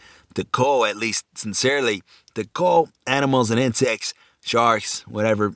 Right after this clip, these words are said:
we wanna say, to call them, uh, murderers or to call them wicked or to call them bad. Why is that? So the answer we can explore is that we wouldn't do that because we understand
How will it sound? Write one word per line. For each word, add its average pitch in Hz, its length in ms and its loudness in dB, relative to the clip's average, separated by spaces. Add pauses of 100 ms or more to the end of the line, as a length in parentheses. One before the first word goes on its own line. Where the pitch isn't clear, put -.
we 123 100 -2
wanna 110 220 0
say, 123 320 0 (440)
to 113 80 -8
call 143 300 0
them, 123 220 2
uh, 113 220 2 (400)
murderers 139 640 2 (140)
or 110 60 -6
to 101 100 -6
call 139 220 0
them 117 200 2
wicked 139 400 2 (440)
or 104 60 -4
to - 20 -4
call 131 200 4
them 113 160 0
bad. 139 440 0 (180)
Why 131 420 0
is 117 260 2
that? 127 440 -4 (560)
So 107 100 -6
the 127 60 2
answer 156 220 2
we 147 140 4
can 120 220 0
explore 165 520 0
is 120 140 -2
that - 380 -2 (400)
we 123 80 -2
wouldn't 147 300 0
do 156 200 6
that 127 240 2
because 117 420 -2
we 139 160 -4
understand 127 720 0